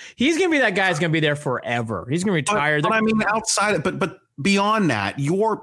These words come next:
Speaker 2: your bread and butter of the conference
Speaker 1: Not good.
Speaker 2: needs to be Ohio State, Penn State team up north.
Speaker 1: Nebraska.
Speaker 2: And, and Nebraska.
Speaker 1: And
Speaker 2: Yes, I,
Speaker 1: Nebraska.
Speaker 2: I know. I keep ignoring them, but okay. Well, I had Nebraska
Speaker 1: It's been,
Speaker 2: too.
Speaker 1: they've been a thirty-year nap, but it's time to awaken the Osborne
Speaker 2: But the,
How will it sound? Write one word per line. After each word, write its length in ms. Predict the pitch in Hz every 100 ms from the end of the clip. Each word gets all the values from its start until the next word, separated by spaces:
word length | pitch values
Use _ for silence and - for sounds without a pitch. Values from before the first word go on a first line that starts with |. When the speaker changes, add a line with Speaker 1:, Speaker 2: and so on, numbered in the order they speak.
| 131
Speaker 2:
your 280 | 143 220 202
bread 420 | 131 143 175 208
and 340 | 190 156 120
butter 480 | 104 165 131 90 90 -
of 400 | 156 143 110 87 _ _ _
the 80 | 127
conference 760 | - 143 113 85 73 73 - - _ _ _ -
Speaker 1:
Not 120 | 123
good. 60 | 147
Speaker 2:
needs 320 | 196 208 -
to 120 | -
be 240 | 185 170 135
Ohio 400 | 117 131 175 185
State, 360 | - 151 151
Penn 220 | - 131
State 380 | 131 - 127 -
team 220 | 127 117
up 120 | 107 95
north. 380 | 85 71 - - _ _ _ _ -
Speaker 1:
Nebraska. 680 | 143 143 131 127 127 117 - _ _ _ _ -
Speaker 2:
And, 280 | 139 277 156
and 340 | 185 254 285
Nebraska. 640 | 269 185 147 131 - 135
Speaker 1:
And 120 | 135 123
Speaker 2:
Yes, 260 | 120 139
I, 120 | 135 135
Speaker 1:
Nebraska. 140 | 131 123
Speaker 2:
I 20 |
know. 140 | 120 110
I 60 | 107
keep 200 | 123 107
ignoring 380 | 101 92 90
them, 180 | 82 85
but 140 | 80 82
okay. 380 | 92 87 78
Well, 180 | 76 85
I 100 | 90
had 80 | 87
Nebraska 340 | 85 78 78 220
Speaker 1:
It's 100 | 208
been, 220 | 247 240
Speaker 2:
too. 60 | 185
Speaker 1:
they've 280 | 233 208
been 120 | - 202
a 40 |
thirty-year 460 | 156 196 180 160 143
nap, 300 | 127 117 113
but 140 | 123
it's 140 | 131
time 280 | - 185 156
to 60 | 147
awaken 500 | 131 135 123 131 117
the 80 | 110
Osborne 640 | 117 117 131 117 110 104
Speaker 2:
But 160 | 110
the, 60 | 107